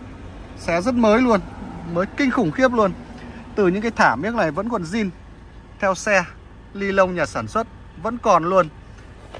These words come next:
Hai lẻ chín nhưng mà về độ đẹp của nó thì nó dã man lắm các bác ạ.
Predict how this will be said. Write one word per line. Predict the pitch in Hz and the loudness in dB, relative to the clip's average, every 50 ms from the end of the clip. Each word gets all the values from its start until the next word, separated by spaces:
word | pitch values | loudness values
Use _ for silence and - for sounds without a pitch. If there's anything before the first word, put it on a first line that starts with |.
| - - - - - - - - - 120 - - - - - - - - - - - - - - - - - - - | -16 -16 -16 -16 -18 -16 -12 -10 -10 -10 -10 -12 -16 -16 -18 -18 -18 -18 -20 -20 -20 -20 -20 -20 -18 -18 -18 -18 -12
Hai | - - 202 202 185 | -4 0 2 2 2
lẻ | 156 120 107 | 2 -2 -4
chín | - - 175 156 196 220 | -4 -2 -2 -2 -2 -2
nhưng | 202 185 175 165 | -4 -4 0 0
mà | 151 139 123 113 104 - - - - - - - - - - - - - - - - - | 0 2 2 0 -2 -4 -8 -12 -16 -18 -20 -20 -20 -20 -20 -18 -18 -18 -18 -18 -10 -4
về | 147 143 135 | 0 0 0
độ | 131 151 143 | 0 0 0
đẹp | 143 143 127 - - | 2 0 0 0 -2
của | 127 | -6
nó | 120 120 143 | -4 -2 -2
thì | - 180 135 | -4 -4 -6
nó | 131 143 | -6 -6
dã | 143 156 156 170 | -4 -4 -4 -2
man | 175 180 160 151 139 139 | 0 0 0 0 -2 -4
lắm | 160 190 208 | -6 -6 -4
các | - 202 | -4 -2
bác | 196 196 196 | 0 0 0
ạ. | 185 | 0